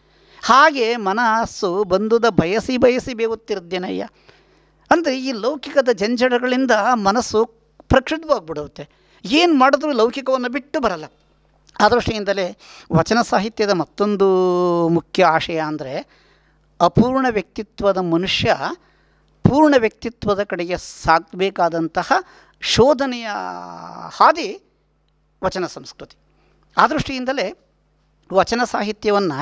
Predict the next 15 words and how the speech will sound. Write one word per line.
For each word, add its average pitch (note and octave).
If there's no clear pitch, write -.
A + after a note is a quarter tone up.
ನಾವು F#3+
ಭಕ್ತಿ F#3
ಮಾರ್ಗದಲ್ಲಿ A#3
ನಡಿಬೇಕು. E3+
ಆ, F3
ಅಂಗ F#3
ಮತ್ತು A#3+
ಲಿಂಗದ G#3+
ನಡುವೆ G3+
ಇದ್ದಂತಹ F3+
ಮಾರ್ಗವನ್ನ A3
ಭಕ್ತಿಯಿಂದ A#3
ಕ್ರಮಿಸಿದಾಗ A3+
ಅಂಗಕ್ಕೆ, G#3
ದೇಹಕ್ಕೆ G3+